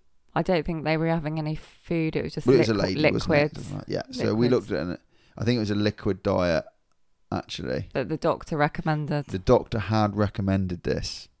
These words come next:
Speaker 2: okay? So it wasn't just doing it off her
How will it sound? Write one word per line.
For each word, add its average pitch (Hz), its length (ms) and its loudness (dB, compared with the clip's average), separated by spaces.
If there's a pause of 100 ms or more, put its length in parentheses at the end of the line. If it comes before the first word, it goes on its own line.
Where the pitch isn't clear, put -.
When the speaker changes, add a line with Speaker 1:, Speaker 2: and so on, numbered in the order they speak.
(120)
Speaker 2:
okay? 101 380 -2 (880)
So 92 440 -2
it 85 120 0
wasn't 98 400 0
just - 420 -4 (560)
doing 95 180 0
it 69 40 -6
off 85 140 -6
her 87 200 -2